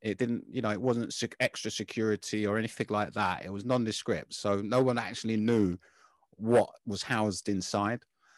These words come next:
but they did, and they knew that this stamp collection was there, and so they broke into there, and they got caught.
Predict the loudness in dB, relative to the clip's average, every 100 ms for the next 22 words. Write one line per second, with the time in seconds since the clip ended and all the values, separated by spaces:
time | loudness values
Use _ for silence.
0 | _ 0 4 4 8 6 6 4 -2 -2
1 | 0 2 2 -2 -6 -2 -2 -2 -6 -6
2 | -8 -8 -8 -8 -6 -6 -4 -6 -4 0
3 | 0 0 0 0 -2 -4 -4 -6 -6 -8
4 | -12 _ -20 -20 _ _ 0 2 2 2
5 | 0 -2 4 4 4 0 -14